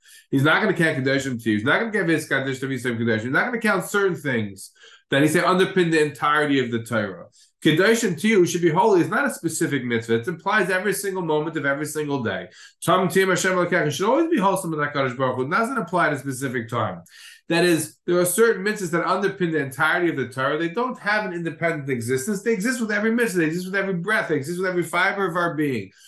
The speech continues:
For that kind of a level of a mitzvah, we're not gonna make it a pratistika thing. That kind of a mitzvah is so vital, so fundamental, so encompassing that it encompasses everything. There's simply nothing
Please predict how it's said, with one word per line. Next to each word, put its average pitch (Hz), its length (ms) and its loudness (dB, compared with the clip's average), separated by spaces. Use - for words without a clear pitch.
For 147 140 2
that 190 400 2
kind 208 260 2
of 190 100 0
a 196 40 2
level 180 520 0
of 135 180 0
a 143 100 4
mitzvah, 180 680 -2
we're 165 160 4
not 277 260 2
gonna 254 140 2
make 220 240 4
it 226 80 2
a 196 80 0
pratistika 170 760 0
thing. 113 300 -4
That 208 300 2
kind 240 220 2
of 226 60 4
a 226 80 4
mitzvah 254 320 2
is 160 200 0
so 240 320 2
vital, 208 460 0
so 202 240 -4
fundamental, 208 640 -2
so 214 500 0
encompassing 214 1040 0
that 185 160 4
it 220 80 0
encompasses 247 600 0
everything. 220 640 0
There's 180 220 2
simply 233 420 2
nothing 202 600 0